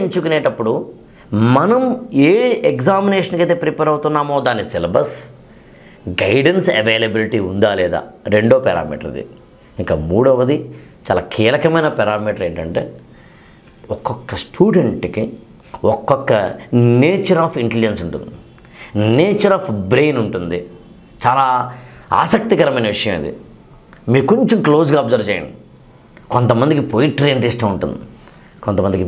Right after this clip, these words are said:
మ్యాథమెటిక్స్ అంటే ఇష్టం ఉంటుంది, కొంతమందికి ఎందుకో తెలియదు బయాలజీ అంటే ఇష్టం ఉంటుంది, కొంతమందికి ఎందుకో తెలియదు జాగ్రఫీ అంటే ఇష్టం ఉంటుంది. దాన్ని ఇంట్యూషన్ అంటాం, సహజ జ్ఞానము అంటాం, దాన్ని aptitude అంటాం. దాంతో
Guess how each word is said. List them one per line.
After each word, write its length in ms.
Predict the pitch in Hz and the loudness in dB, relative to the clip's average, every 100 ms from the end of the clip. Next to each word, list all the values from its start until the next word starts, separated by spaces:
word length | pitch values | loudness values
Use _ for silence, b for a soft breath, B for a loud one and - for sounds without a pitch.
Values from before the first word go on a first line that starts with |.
| 80 | -2
మ్యాథమెటిక్స్ 560 | 82 98 107 120 120 - | 0 2 2 2 0 0
అంటే 120 | 101 95 | -2 -2
ఇష్టం 140 | - 85 | -4 -6
ఉంటుంది, 240 | - - - - B B B | -6 -10 -16 -20 B B B
కొంతమందికి 380 | 185 220 240 185 | 2 4 4 4
ఎందుకో 180 | 190 226 | 4 4
తెలియదు 220 | 202 170 - 98 | 4 0 -2 0
బయాలజీ 420 | 117 185 220 214 196 | 4 4 4 2 0
అంటే 120 | 170 156 | -2 -6
ఇష్టం 140 | 131 110 | -6 -6
ఉంటుంది, 240 | 92 78 - B B B | -6 -8 -14 B B B
కొంతమందికి 380 | 120 123 143 139 | 2 2 2 2
ఎందుకో 140 | 123 131 | 2 2
తెలియదు 200 | 123 98 - 95 | 2 0 -2 0
జాగ్రఫీ 360 | 95 98 127 131 | 2 2 2 0
అంటే 120 | 110 | -2
ఇష్టం 160 | 95 98 87 | -4 -4 -4
ఉంటుంది. 220 | 69 60 - B B 107 | -6 -8 -14 B B 0
దాన్ని 320 | 127 143 127 123 120 - B B 180 | 2 2 2 0 -2 -6 B B 2
ఇంట్యూషన్ 840 | 240 277 - 185 175 165 - 156 160 117 | 4 4 2 4 4 4 2 0 2 -2
అంటాం, 240 | 107 87 - - - | -2 -4 -6 -6 0
సహజ 420 | 120 120 143 127 139 107 | 0 2 0 2 2 2
జ్ఞానము 680 | 113 104 101 101 92 92 123 120 | 2 2 2 0 0 0 -2 -2
అంటాం, 240 | 98 - - - - B B B B B 117 | -8 -6 -8 -10 -20 B B B B B 0
దాన్ని 180 | 117 117 107 | 0 0 -2
aptitude 840 | 156 - - 220 226 - - 226 220 | -2 -4 -2 -2 0 -2 2 4 4
అంటాం. 260 | 123 113 - 87 | 2 0 -2 -2
దాంతో 340 | 104 143 - | -2 0 2